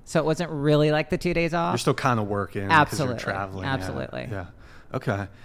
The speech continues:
Speaker 2: And, uh, so hundred twenty cities. Um, in the documentary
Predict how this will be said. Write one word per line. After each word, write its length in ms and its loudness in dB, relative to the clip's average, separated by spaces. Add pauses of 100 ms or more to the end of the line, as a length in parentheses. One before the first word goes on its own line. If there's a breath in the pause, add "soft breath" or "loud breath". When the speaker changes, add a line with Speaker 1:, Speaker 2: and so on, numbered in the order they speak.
(160 loud breath)
Speaker 2:
And, 380 0
uh, 300 0 (300)
so 400 -2 (260)
hundred 320 0
twenty 200 0
cities. 600 -6 (500 loud breath)
Um, 440 2 (680)
in 180 0
the 80 4
documentary 720 0